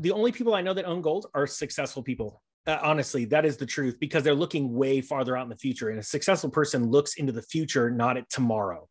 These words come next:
They look at, like, a year from now, two years from now, 'cause they're planners. And that's why they're successful. That's why they're wealthy.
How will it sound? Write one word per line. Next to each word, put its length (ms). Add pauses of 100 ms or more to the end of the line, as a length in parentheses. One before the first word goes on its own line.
They 80
look 220
at, 80
like, 280 (380)
a 80
year 300
from 120
now, 140
two 180
years 240
from 100
now, 180 (240)
'cause 100
they're 100
planners. 480
And 80
that's 140
why 100
they're 200
successful. 560
That's 140
why 100
they're 120
wealthy. 520